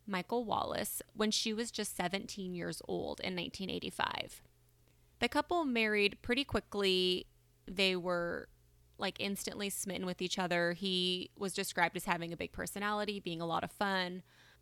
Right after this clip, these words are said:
So the couple married. They had two daughters, Ashley in nineteen eighty-eight and Bree in nineteen ninety-one. The young family struggled financially,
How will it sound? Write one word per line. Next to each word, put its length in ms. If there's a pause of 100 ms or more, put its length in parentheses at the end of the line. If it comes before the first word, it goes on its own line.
(300)
So 180
the 80
couple 380
married. 580
They 120
had 300
two 240
daughters, 720 (220)
Ashley 600
in 140
nineteen 340
eighty-eight 640 (140)
and 160
Bree 280
in 220
nineteen 340
ninety-one. 600 (920)
The 60
young 260
family 880 (220)
struggled 500
financially, 840